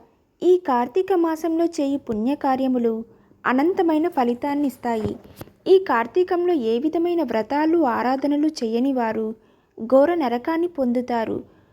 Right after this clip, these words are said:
శుక్ల పాడ్యమి మొదలు ప్రతిదినం మొత్తం ముప్పది రోజులు రోజుకొక దీపాన్ని ఆలయ ద్వారం వద్ద కానీ, దైవ సన్నిధ్యం వద్ద కానీ ఉంచిన వారు దైవ సాధ్యాన్ని పొందుతారు.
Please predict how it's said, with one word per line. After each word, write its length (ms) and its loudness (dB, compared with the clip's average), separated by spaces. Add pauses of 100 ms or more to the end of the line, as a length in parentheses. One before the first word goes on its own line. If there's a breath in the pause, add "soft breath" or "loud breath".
(160 soft breath)
శుక్ల 400 0
పాడ్యమి 540 0
మొదలు 560 -2 (440 soft breath)
ప్రతిదినం 640 2
మొత్తం 440 -2
ముప్పది 420 -2
రోజులు 560 0 (460 soft breath)
రోజుకొక 480 2
దీపాన్ని 840 -4 (440 soft breath)
ఆలయ 380 2
ద్వారం 440 0
వద్ద 240 -4
కానీ, 500 -4 (380 soft breath)
దైవ 340 2
సన్నిధ్యం 640 0
వద్ద 260 -2
కానీ 340 -2
ఉంచిన 420 -2
వారు 440 -2 (460 loud breath)
దైవ 320 2
సాధ్యాన్ని 540 0
పొందుతారు. 760 -2